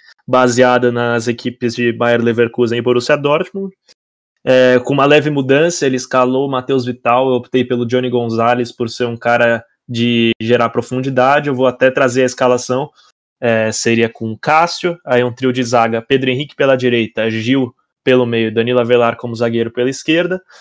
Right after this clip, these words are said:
uma linha de quatro com Camacho e Cantillo como volantes, Fagner numa ponta, Sid Clay na outra, ali na,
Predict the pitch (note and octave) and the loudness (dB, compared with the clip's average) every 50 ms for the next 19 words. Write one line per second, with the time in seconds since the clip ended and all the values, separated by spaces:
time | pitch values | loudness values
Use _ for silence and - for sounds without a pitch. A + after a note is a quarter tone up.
0 | _ _ _ _ - C3 C#3 C#3 C#3+ D3 C#3+ C3+ C#3+ - - C#3 C3+ B2+ A#2+ A#2 | _ _ _ _ -4 -2 0 0 2 0 -2 -2 -6 -4 0 2 2 4 2 0
1 | - - A#2 - B2+ B2 - B2+ B2 B2 B2 B2+ C3+ C#3 - - C#3+ - - C#3+ | -4 -8 -8 -8 -10 -6 -2 0 0 0 0 0 -2 -2 -4 -8 -14 -12 -10 -8
2 | C#3 C3 - - - D3 C#3+ C3 A2+ G#2+ G#2+ G#2 _ _ _ _ _ _ _ B2+ | -8 -8 -10 -12 -8 -6 -6 -6 -6 -8 -14 -20 _ _ _ _ _ _ _ -4
3 | B2+ B2+ B2 A#2+ B2+ B2+ A#2+ B2 B2 B2+ C#3 D#3 - - - - - - - C#3 | -2 -2 0 2 4 6 6 6 6 4 4 0 -4 -10 -14 -14 -8 -2 0 2
4 | C3+ C3+ C3+ B2+ B2+ B2 B2 B2 B2+ B2 A#2+ - - D3 D3 D3 C3+ - - B2+ | 2 2 0 -2 -4 -4 -4 -4 -6 -6 -8 -6 -6 -6 -6 -6 -6 -10 -14 -14
5 | - - B2+ B2+ B2 - C3 B2+ B2+ C3+ D3 D3 C#3 D3 D#3 D#3 - - F3 E3+ | -14 -12 -12 -12 -8 -4 -2 -2 -2 -2 -2 -2 0 0 -2 -2 -2 -4 -4 -4
6 | - _ _ _ _ _ _ _ _ _ - C#3 C#3 D3+ E3 F3 E3+ E3+ E3+ D#3+ | -6 _ _ _ _ _ _ _ _ _ 0 2 4 4 4 4 4 4 2 2
7 | D3 C#3+ B2 - | 2 0 -2 -4